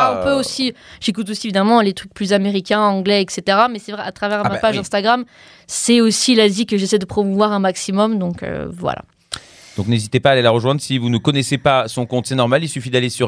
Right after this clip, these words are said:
Speaker 2: R S T L S S point com, restless point com, vous tapez, euh,
Speaker 1: Mm.
Speaker 2: vous allez dans les podcasts, Actualité Rock d'Asie, et vous aurez de toute façon son contact comme sur d'ailleurs les plateformes d'écoute légale.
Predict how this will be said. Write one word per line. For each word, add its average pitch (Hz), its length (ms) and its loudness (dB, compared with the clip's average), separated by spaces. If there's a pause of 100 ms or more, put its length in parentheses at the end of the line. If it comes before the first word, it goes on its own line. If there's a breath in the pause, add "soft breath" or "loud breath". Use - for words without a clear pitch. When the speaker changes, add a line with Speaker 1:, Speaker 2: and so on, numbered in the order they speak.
(100)
Speaker 2:
R 151 120 2
S 143 180 0
T 139 80 0
L 123 80 4
S 123 220 0
S 110 100 -2
point 107 180 -4
com, 139 200 0
restless 127 420 -2
point 113 220 -2
com, 143 280 2
vous 131 160 -4
tapez, 131 460 2
euh, 104 400 2
Speaker 1:
Mm. 95 60 -6
Speaker 2:
vous 107 100 -8
allez 110 140 -2
dans 101 160 -4
les 98 80 -6
podcasts, 135 420 -2
Actualité 104 420 -2
Rock 110 200 2
d'Asie, 101 300 -2 (260 loud breath)
et 113 60 0
vous 104 220 -4
aurez 107 140 2
de 107 60 -6
toute 92 100 -12
façon 107 180 -4
son 113 140 -8
contact - 380 -4
comme 113 240 -4
sur 98 160 -8
d'ailleurs 98 200 -2
les 110 60 -4
plateformes 98 340 -6
d'écoute 120 240 -6
légale. 82 300 -6